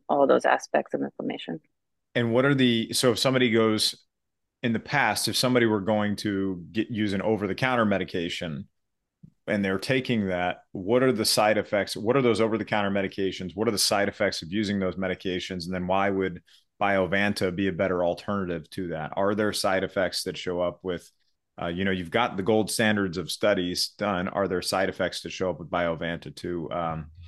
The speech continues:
Speaker 2: can you walk through, start with the over-the-counter and we'll go to Biovanta?
Speaker 1: Yeah, sure.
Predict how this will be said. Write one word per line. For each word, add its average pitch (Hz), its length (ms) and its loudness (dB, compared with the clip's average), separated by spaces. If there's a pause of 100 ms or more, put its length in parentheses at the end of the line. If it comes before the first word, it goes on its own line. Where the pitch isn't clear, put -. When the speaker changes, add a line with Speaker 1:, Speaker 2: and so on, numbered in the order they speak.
(540)
Speaker 2:
can 101 100 -2
you 95 100 -2
walk 98 240 2
through, 101 460 -2 (180)
start 110 300 0
with 101 80 -6
the 104 60 2
over-the-counter 98 640 0
and 90 100 -4
we'll 90 100 -6
go 90 140 -4
to 85 80 -4
Biovanta? 76 640 -8 (600)
Speaker 1:
Yeah, 247 200 10
sure. 190 340 6